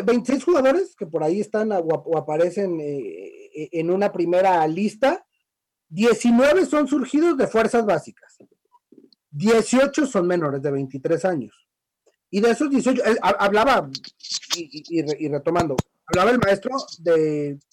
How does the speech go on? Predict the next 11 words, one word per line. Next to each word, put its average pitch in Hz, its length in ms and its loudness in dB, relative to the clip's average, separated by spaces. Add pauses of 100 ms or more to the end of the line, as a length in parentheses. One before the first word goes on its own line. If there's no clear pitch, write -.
(440)
la 180 220 2
cantidad 180 560 2
y 165 160 -14
que 185 100 0
el 156 80 0
grueso 190 460 2
del, 180 400 -2
del 147 160 -6
plantel 185 680 -2
será 165 440 -2
formado 185 680 -2